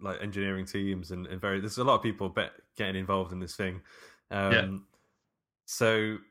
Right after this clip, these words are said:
Speaker 1: right at the point where they're all sort of starting to play with these little objects, um, you're never really sure which one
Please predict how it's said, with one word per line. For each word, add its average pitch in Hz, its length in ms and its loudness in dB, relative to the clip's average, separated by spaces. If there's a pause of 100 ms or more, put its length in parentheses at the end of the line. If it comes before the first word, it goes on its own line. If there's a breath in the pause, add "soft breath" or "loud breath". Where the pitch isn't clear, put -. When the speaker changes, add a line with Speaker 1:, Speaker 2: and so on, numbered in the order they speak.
Speaker 1:
right 123 220 6
at 120 60 0
the 117 60 -6
point 113 220 2
where 110 80 0
they're 107 160 2
all 113 140 2
sort 107 240 -4
of 98 80 -8
starting 104 500 -2
to 95 380 -6 (560)
play 110 180 2
with 104 80 -4
these 98 160 -4
little 98 160 -4
objects, 95 640 -6 (200)
um, 92 340 -8
you're 101 120 -8
never 107 180 -2
really 98 120 -2
sure 101 360 0
which 98 340 -6
one 98 320 -4